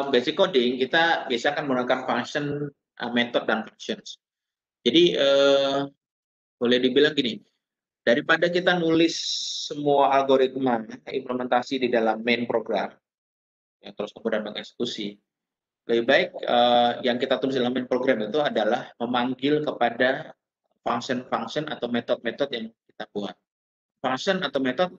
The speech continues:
biasanya menyelesaikan suatu tugas kecil dan bisa dipanggil di dalam main program. Kira-kira seperti itulah. Kalau yang sudah, yang sudah biasa programming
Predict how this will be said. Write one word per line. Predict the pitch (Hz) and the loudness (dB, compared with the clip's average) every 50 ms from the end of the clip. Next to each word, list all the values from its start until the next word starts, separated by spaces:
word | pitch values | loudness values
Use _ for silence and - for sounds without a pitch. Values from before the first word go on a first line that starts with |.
| _ _ | _ _
biasanya | - 120 113 - 139 143 135 | -4 -2 -2 -2 -4 -4 -4
menyelesaikan | 131 120 127 127 127 139 135 | -4 -4 -4 -4 -4 -4 -6
suatu | 131 127 120 - 123 | -4 -6 -6 -6 -6
tugas | - 131 113 - 123 113 113 - - - _ _ _ _ _ _ _ | -6 -6 -2 0 0 0 0 -2 -8 -18 _ _ _ _ _ _ _
kecil | _ - _ - 120 107 95 87 - _ _ _ _ _ _ _ _ _ _ _ _ _ _ _ _ _ _ _ _ _ _ | _ -18 _ -4 -4 -4 -4 -6 -12 _ _ _ _ _ _ _ _ _ _ _ _ _ _ _ _ _ _ _ _ _ _
dan | - 117 120 | -2 -2 0
bisa | 117 123 117 - 170 | 0 0 0 0 0
dipanggil | 131 123 - 123 117 120 123 127 147 156 165 | 0 0 0 0 -2 -2 0 0 2 2 2
di | 135 | 2
dalam | 117 - 110 110 117 113 113 | 0 0 0 0 0 0 -2
main | 110 107 104 - - | -4 -6 -8 -10 -14
program. | - - - - - - - _ _ _ _ _ _ _ _ _ _ _ _ _ _ _ _ - | -20 -20 -20 -20 -20 -20 -20 _ _ _ _ _ _ _ _ _ _ _ _ _ _ _ _ -2
Kira-kira | 117 131 131 170 175 175 | 0 0 2 2 0 0
seperti | 170 131 135 143 131 131 | -2 -2 0 2 2 2
itulah. | 131 139 143 - - _ _ _ _ _ _ - | 2 -2 -4 -6 -12 _ _ _ _ _ _ -2
Kalau | 117 120 123 | 0 0 0
yang | 127 | 0
sudah, | 123 139 127 123 123 - - - - - _ _ _ _ - | 0 0 0 0 0 -2 -8 -12 -14 -16 _ _ _ _ -4
yang | - 120 120 | -2 -2 0
sudah | - 131 123 120 107 127 127 127 127 127 | 0 0 2 2 2 4 4 2 2 2
biasa | 123 117 113 143 | 2 0 2 0
programming | 131 - 131 123 131 123 120 160 156 147 | 0 0 0 2 2 2 2 0 -4 -6